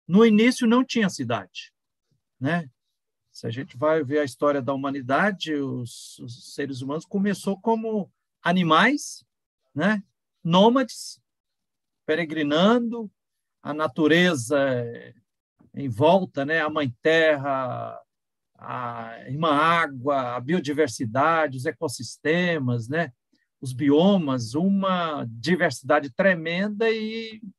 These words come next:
nos lugares mais promissores, onde tinha um grande equilíbrio natural, com um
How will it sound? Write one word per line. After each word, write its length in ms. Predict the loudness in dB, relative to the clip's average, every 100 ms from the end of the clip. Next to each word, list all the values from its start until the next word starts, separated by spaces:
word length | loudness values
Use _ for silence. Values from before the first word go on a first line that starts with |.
| -14
nos 240 | -10 -6
lugares 540 | -6 -2 0 0 -6 -6
mais 260 | -6 -6
promissores, 800 | -4 -4 -4 -6 -2 0 0 -2
onde 220 | -8 -8
tinha 180 | -10 -8
um 120 | -6
grande 600 | -2 0 -2 -4 -6 -6 -8 _ _ _ _ _
equilíbrio 1080 | -10 -6 0 4 6 6 4 2 2 0 -4 -10 _ _ _
natural, 920 | -6 -6 -4 -2 2 2 2 2 -2 -10
com 100 |
um 140 | -12